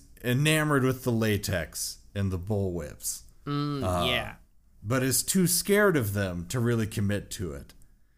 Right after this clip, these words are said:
Speaker 1: And I think that could be the movie, is him finding his self-confidence enough to whip a bear of a man who's been hogtied to the floor of a dungeon somewhere.
Speaker 2: Ooh, yeah,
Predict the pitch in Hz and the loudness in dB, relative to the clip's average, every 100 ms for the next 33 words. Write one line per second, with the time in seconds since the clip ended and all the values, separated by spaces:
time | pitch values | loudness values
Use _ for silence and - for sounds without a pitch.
0 | _ _ 117 123 156 214 156 123 127 135 | _ _ 0 2 2 0 2 2 2 0
1 | 123 110 104 110 117 92 76 82 - 117 | 0 2 2 2 0 -2 -4 -4 0 0
2 | 107 107 117 110 113 127 127 131 120 - | 0 -2 0 0 0 0 0 0 0 2
3 | 123 120 - 90 82 - 76 73 - - | 0 0 -4 -4 -6 -10 -12 -10 -8 -8
4 | - - - - - 107 110 120 - 120 | -10 -20 -20 -14 -2 2 2 0 -2 -2
5 | 98 82 87 117 - 107 - 95 110 147 | -2 -2 0 0 0 -2 -2 2 4 4
6 | 160 170 160 110 85 80 92 - - _ | 2 2 2 0 -2 -6 -8 -10 -16 _
7 | - - - 117 107 110 104 90 60 - | -20 -8 0 0 0 -4 -4 -6 -10 -16
8 | - 127 143 143 165 143 131 143 135 147 | -2 2 2 0 -2 0 -2 -4 -2 -2
9 | - 170 170 107 92 95 92 90 120 185 | -2 0 2 2 0 -2 -4 -2 0 2
10 | 165 107 85 95 82 85 80 67 92 104 | 2 0 -2 -4 -6 -8 -10 -10 -10 -6
11 | 170 165 113 117 151 131 87 | -6 -4 -4 -4 -2 -2 -4